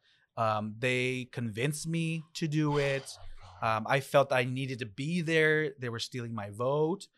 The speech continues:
Speaker 1: which is true because he, he incited this, right?
Speaker 2: Right.
Speaker 1: Um,
Speaker 2: But if you ask any Republican,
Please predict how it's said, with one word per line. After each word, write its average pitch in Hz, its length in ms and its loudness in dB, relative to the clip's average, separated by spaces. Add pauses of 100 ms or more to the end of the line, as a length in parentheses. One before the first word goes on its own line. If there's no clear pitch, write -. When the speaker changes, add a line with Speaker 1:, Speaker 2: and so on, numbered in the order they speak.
(120)
Speaker 1:
which 233 160 4
is 320 100 2
true 311 260 4
because 147 340 2
he, 190 360 -4
he 202 440 -4 (160)
incited 156 520 2
this, - 420 -14 (200)
right? 143 220 2 (520)
Speaker 2:
Right. 95 340 4 (160)
Speaker 1:
Um, 120 460 2 (120)
Speaker 2:
But 135 120 6
if 131 100 0
you 160 80 10
ask 147 180 10
any 143 140 2
Republican, 123 480 8